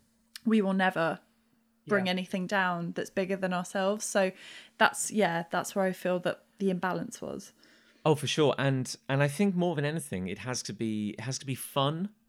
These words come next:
Speaker 3: and it
Speaker 2: Yeah.
Speaker 3: has to be simple.
Speaker 1: Yeah.
Speaker 3: And, and it kind of, um, occurred to, uh, Lucy and I have been chatting about this, and it occurred to us that in every iteration, we've added something.
Speaker 1: Mm-hmm.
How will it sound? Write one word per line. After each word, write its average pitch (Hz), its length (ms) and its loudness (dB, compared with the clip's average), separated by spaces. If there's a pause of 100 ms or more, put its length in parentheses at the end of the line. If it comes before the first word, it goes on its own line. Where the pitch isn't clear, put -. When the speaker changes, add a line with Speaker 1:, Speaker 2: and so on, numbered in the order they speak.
(300)
Speaker 3:
and 120 140 0
it - 40 -2
Speaker 2:
Yeah. 120 80 -6
Speaker 3:
has 123 160 -4
to - 100 -12
be 117 80 -6
simple. 101 540 -2 (320)
Speaker 1:
Yeah. 185 200 -8
Speaker 3:
And, 123 320 0 (180)
and 131 200 0
it - 300 -2
kind 151 220 0
of, 120 320 0 (120)
um, 98 560 0 (100)
occurred 117 440 -2
to, 95 500 -6
uh, 101 40 -2
Lucy 123 280 0
and 107 60 0
I 104 40 0
have 98 80 -2
been 98 80 -4
chatting 107 240 -4
about 92 160 -4
this, 85 200 -8
and 101 100 -4
it - 40 -4
occurred 117 240 -2
to 98 140 -6
us 98 140 -4
that 101 320 -4 (240)
in 101 100 -6
every 139 300 0
iteration, 117 760 -4 (600)
we've 113 360 -2
added 113 480 -2 (460)
something. - 580 -8 (160)
Speaker 1:
Mm-hmm. 233 280 4